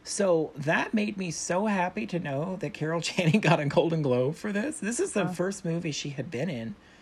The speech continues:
Speaker 2: She was
Speaker 1: And she
Speaker 2: nominated
Speaker 1: hadn't
Speaker 2: for an Oscar, apologies for
Speaker 1: Yeah,
Speaker 2: the
Speaker 1: yeah, yeah.
Speaker 2: Yeah.
Speaker 1: The, but I will say the only Oscar that this won was for Elmer Bernstein for the incidental music that he did,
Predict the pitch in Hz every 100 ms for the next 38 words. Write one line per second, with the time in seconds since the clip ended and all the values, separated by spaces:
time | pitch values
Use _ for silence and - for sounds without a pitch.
0 | - 233 220 208 190 180 180 202 240 185
1 | - 160 151 147 151 160 151 156 156 151
2 | 151 156 156 156 147 156 185 165 - 151
3 | 107 110 110 - - - - - 160 214
4 | 170 208 185 202 208 285 254 208 185 190
5 | 208 214 190 196 - 190 170 - 147 156
6 | 165 185 156 - 139 151 143 - 143 131
7 | - 147 170 147 147 151 175 - 262 254
8 | 285 - - - - - 165 151 147 156
9 | 165 156 156 143 175 175 185 185 185 196